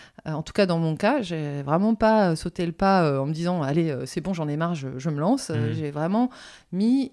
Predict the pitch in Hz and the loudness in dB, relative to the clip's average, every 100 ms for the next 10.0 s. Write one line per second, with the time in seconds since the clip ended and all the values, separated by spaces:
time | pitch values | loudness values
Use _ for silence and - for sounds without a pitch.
0 | - 170 165 202 196 214 - - - 254 | -4 -2 -2 2 2 2 -4 -14 -8 -2
1 | 240 196 180 165 156 156 - _ - - | 2 4 2 0 -2 -6 -8 _ -14 -14
2 | - 156 165 147 143 135 - - - 151 | -10 -4 -4 -4 -6 -6 -6 -8 -6 -8
3 | 156 170 156 147 - 180 175 190 277 - | -6 -6 -6 -8 -6 -4 0 0 0 -6
4 | - - - _ - 190 175 165 156 - | -20 -20 -20 _ -14 -8 -4 -2 -2 -2
5 | 185 185 175 190 190 208 156 - 160 - | 2 2 4 2 2 0 -2 -6 -8 -6
6 | 156 165 196 175 165 214 160 147 202 233 | -4 -4 -4 -4 -4 -4 -2 0 0 0
7 | - - - - _ - _ - 190 196 | -4 -20 -20 -20 _ -20 _ -2 2 4
8 | 170 170 185 185 190 180 - 220 202 165 | 4 0 -2 0 0 -2 0 0 0 0
9 | 151 - 160 170 175 170 170 - 247 285 | -4 -4 -2 0 0 0 -2 0 0 0